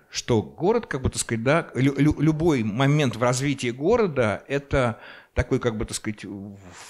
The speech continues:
в точке бифуркации выбор одного из многих будущих, как бы, да.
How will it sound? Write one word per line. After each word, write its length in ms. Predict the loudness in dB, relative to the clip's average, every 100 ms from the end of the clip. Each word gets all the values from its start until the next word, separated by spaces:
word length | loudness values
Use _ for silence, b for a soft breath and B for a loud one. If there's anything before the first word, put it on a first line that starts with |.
| -16
в 80 | -4
точке 300 | 0 0 0
бифуркации 580 | -2 -2 0 0 0 0
выбор 320 | 0 0 0
одного 360 | 0 0 2 2
из 80 | 2
многих 320 | 0 0 -4
будущих, 420 | -6 -8 -12 -16
как 220 | -20 _
бы, 80 | -10
да. 260 | -8 -8